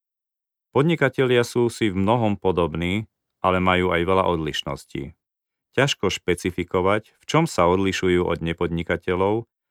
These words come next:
napriek tomu ich však majú. Vlastné podnikanie nie je pre každého to správne riešenie. Nemusíte byť práve rodený podnikateľ alebo podnikateľka, ale niektoré základné osobnostné predpoklady by ste mali mať,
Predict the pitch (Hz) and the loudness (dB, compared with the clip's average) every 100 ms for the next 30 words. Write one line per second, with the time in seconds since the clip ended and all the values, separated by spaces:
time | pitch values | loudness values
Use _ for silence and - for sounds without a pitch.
0 | _ 95 101 87 82 - 104 110 98 95 | _ -2 0 -2 -2 -2 -2 -2 -4 -6
1 | - 101 98 92 87 69 62 _ _ _ | -4 -4 -2 -2 -2 -4 -10 _ _ _
2 | _ _ _ _ _ _ _ _ 120 156 | _ _ _ _ _ _ _ _ 0 0
3 | - 104 - 101 104 95 104 98 98 98 | 0 -2 2 0 0 0 0 0 0 -2
4 | 98 - 95 98 92 87 85 - 90 90 | -4 -6 0 2 2 0 -4 -2 -2 0
5 | 90 90 90 87 _ 85 87 85 82 80 | 0 0 -4 -10 _ -2 0 0 0 -2
6 | 78 76 69 65 64 _ _ _ _ _ | -2 -6 -8 -12 -14 _ _ _ _ _
7 | _ _ _ - 151 160 - 92 98 85 | _ _ _ 0 2 2 0 -2 -2 -2
8 | - - 92 92 82 85 85 85 76 90 | -6 -2 0 2 0 -2 -2 -4 -4 -4
9 | 80 85 - 85 - 98 98 87 80 73 | -4 -4 -4 -6 -2 -2 0 -2 -4 -6
10 | - 78 87 87 92 - 101 101 107 110 | -6 -4 -4 -2 -4 -2 -4 -2 -2 -2
11 | - _ _ _ - 92 95 127 - 127 | -4 _ _ _ 0 2 2 0 0 0
12 | 95 85 92 101 98 95 87 101 - 104 | 0 2 2 2 0 0 0 -2 -2 -2
13 | 90 85 - 82 82 87 - 90 - 92 | 0 -2 -4 -6 -4 -6 -2 -4 0 0
14 | 87 82 - - 82 82 78 73 90 - | 0 -4 -8 -6 -2 -2 -2 -2 -4 -4
15 | _ | _